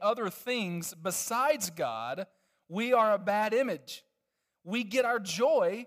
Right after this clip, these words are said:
from him. God looks at us and smiles, and we should look at God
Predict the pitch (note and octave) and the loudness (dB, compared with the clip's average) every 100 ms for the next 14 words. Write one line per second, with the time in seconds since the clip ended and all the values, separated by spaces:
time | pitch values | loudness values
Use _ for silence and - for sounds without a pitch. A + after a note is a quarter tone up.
0 | _ - C4 C4 F4 A#3 C3+ _ _ _ | _ -4 -2 0 0 0 -4 _ _ _
1 | _ _ _ _ G#3 A#3 D4+ C#4 C#4 B3 | _ _ _ _ -2 0 2 0 0 -2
2 | A#3 B3 C4 B3 A3+ G3 - A3 C4+ B3 | 0 2 2 0 -4 -4 -4 -2 -2 0
3 | F3+ G#3 A3+ G#3 F#3+ F3 F3 A3+ B3 - | 2 0 0 -4 -6 -8 -6 -6 -4 -6
4 | A3+ G3 G3+ - _ G3 G3+ G3 B3 A#3 | -8 -8 -8 -8 _ -6 -2 -2 0 0
5 | E3+ | -2